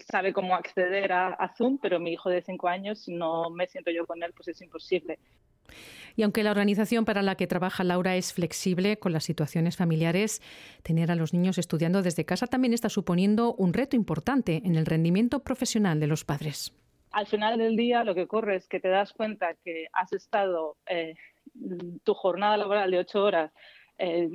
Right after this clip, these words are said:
Speaker 1: no has, eh, rendido lo que tendrías que haber hecho y entonces, eh, se alarga. Yo trabajo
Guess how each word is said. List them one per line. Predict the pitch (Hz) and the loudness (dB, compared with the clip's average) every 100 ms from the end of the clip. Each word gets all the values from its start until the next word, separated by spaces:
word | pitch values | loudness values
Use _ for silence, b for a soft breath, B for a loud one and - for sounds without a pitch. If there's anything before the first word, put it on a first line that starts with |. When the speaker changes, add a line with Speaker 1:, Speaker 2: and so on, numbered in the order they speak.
| 175 156 - | -6 -8 -4
Speaker 1:
no | 202 196 196 202 202 | -2 0 0 0 2
has, | 196 196 - - - _ - | 2 0 -4 -20 -20 _ -2
eh, | 226 190 196 196 | 2 2 0 -2
rendido | 190 208 202 226 | 0 2 2 4
lo | 185 | 2
que | 175 | 0
tendrías | 185 175 - - | -2 -2 -2 0
que | |
haber | 196 196 | -2 0
hecho | 220 - 254 | 0 0 0
y | 220 | 0
entonces, | 165 - 180 - - | -4 -4 -6 -6 -8
eh, | 190 170 165 | -2 -2 -2
se | - 175 165 | -4 -2 0
alarga. | 160 175 190 190 180 - B B | 0 0 -2 -2 -6 -6 B B
Yo | - 190 | -2 0
trabajo | 202 220 214 - 180 170 - | 2 2 0 -4 -4 -6 -14